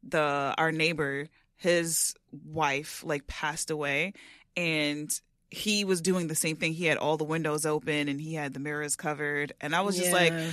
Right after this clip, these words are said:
Speaker 1: my mother, she, she's been in this country since she was a child. So she's kind of, like, I don't wanna say Americanized, but she, a lot of the things that she grew up knowing as a child,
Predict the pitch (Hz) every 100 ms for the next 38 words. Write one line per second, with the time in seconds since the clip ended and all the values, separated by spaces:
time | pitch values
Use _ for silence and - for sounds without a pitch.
0 | - 190 190 220 277 220 202 - 226 247
1 | 233 247 226 214 190 180 190 180 170 160
2 | 165 170 170 160 147 160 147 160 202 -
3 | - - - 190 175 165 165 - 202 196
4 | - 185 196 202 180 175 - 202 254 269
5 | 247 220 165 147 170 180 185 185 185 185
6 | 160 170 143 - - - 175 170 170 185
7 | 185 175 185 170 170 - 175 170 165 -
8 | - - 156 165 175 170 151 - 165 160
9 | 165 151 147 - 160 160 151 165 151 165
10 | 180